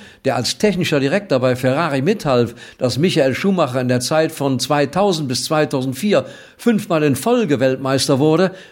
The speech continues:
und der heute als Formel eins Sportchef und Manager für die Formel eins Eigner von Liberty,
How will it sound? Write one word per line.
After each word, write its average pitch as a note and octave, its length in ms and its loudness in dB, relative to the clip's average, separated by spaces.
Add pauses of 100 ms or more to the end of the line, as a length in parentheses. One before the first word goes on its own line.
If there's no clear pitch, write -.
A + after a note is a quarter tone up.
und C3+ 140 -6
der C#3 100 0
heute G3 240 0
als C#3+ 160 0
Formel D#3+ 300 0
eins D#3 240 -2
Sportchef F#3 520 0
und C3+ 140 -4
Manager F3 480 0 (240)
für E3+ 180 2
die C#3+ 120 2
Formel D#3 320 2
eins E3+ 400 -2
Eigner E3 320 0
von D3 160 0
Liberty, C#3+ 640 0